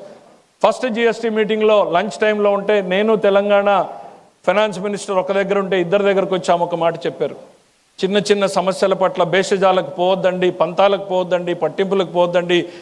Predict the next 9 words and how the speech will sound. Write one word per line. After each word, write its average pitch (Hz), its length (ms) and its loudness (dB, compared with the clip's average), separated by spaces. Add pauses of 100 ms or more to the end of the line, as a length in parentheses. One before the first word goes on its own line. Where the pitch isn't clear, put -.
(160)
పరిష్కారం 208 560 0
చేసుకోండి, 196 460 -2
ఇద్దరు 170 340 0
ఎదిగే 202 300 2
అవకాశం 190 520 0
ఉంది" 185 200 0
అనేటువంటి 175 460 0
చెప్తూ 226 480 0 (800)
ఈరోజు, 185 500 0